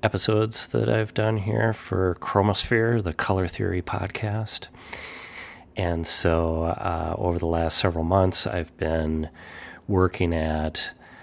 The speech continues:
formatting concepts into various chapters and thinking about how that could all come together. And so for today, as, like, a little sneak peek maybe of what this book,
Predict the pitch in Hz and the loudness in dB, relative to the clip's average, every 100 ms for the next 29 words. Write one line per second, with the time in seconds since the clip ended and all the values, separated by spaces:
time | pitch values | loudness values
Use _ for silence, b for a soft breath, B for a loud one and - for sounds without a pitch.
0 | B B - - 107 98 92 90 90 87 | B B -8 4 6 8 6 6 4 4
1 | 85 82 92 - - - - _ - - | 2 0 -4 -16 -20 -20 -20 _ -10 2
2 | 98 90 - 90 - 95 87 - - 90 | 4 4 4 2 0 0 0 0 0 0
3 | 85 82 87 90 85 78 - - 117 110 | 0 0 0 2 0 -2 0 4 6 4
4 | 120 107 104 104 98 - 87 85 85 - | 2 4 4 4 0 -2 -2 -4 -4 -2
5 | 101 90 90 85 87 85 92 90 87 87 | -2 0 -2 0 -2 -2 -2 0 0 -4
6 | - 90 85 87 - - 92 85 - 90 | -4 -2 -2 -2 -4 -2 -2 -2 -2 0
7 | 92 92 90 85 _ _ 85 - - 92 | 2 2 0 -4 _ _ -2 2 2 4
8 | 85 82 - - 82 82 - 110 110 107 | 4 2 0 0 0 0 2 6 8 8
9 | 104 104 101 B B B B B B - | 6 4 0 B B B B B B -2
10 | 87 82 85 82 82 90 85 76 - 101 | 0 0 -2 -2 -2 0 0 0 0 0
11 | 98 - 104 104 - 98 98 101 98 85 | -2 -2 -2 -2 -4 -2 0 2 2 0
12 | 80 80 - 92 87 87 80 - 98 101 | -2 -4 -4 -4 -4 -4 -6 -6 -2 -2
13 | 95 | -2